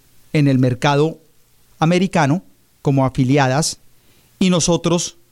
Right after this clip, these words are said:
trajimos la afiliada Azteca América aquí al Condado Palm Beach por medio del Canal cuarenta y ocho. Entonces,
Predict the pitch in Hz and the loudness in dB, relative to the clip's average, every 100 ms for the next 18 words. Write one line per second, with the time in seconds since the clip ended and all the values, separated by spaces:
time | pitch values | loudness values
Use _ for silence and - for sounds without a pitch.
0 | _ _ _ 147 139 160 151 131 131 - | _ _ _ -4 -2 0 2 2 0 -6
1 | - _ - 147 135 143 135 131 135 - | -12 _ -4 -4 -2 0 0 0 -2 -2
2 | 160 139 147 143 131 - 135 131 _ - | -2 -2 0 0 -2 -2 -4 -4 _ -8
3 | 131 143 135 143 139 135 135 156 131 135 | -4 -2 -2 0 0 0 0 -2 -2 -4
4 | - - _ - 131 127 127 127 127 127 | -8 -20 _ -4 0 2 2 0 0 -2
5 | 113 123 110 - 123 120 127 160 151 - | -2 -4 -4 -4 -4 -2 0 0 -2 -8
6 | _ _ - 143 131 - | _ _ -4 -2 -2 -8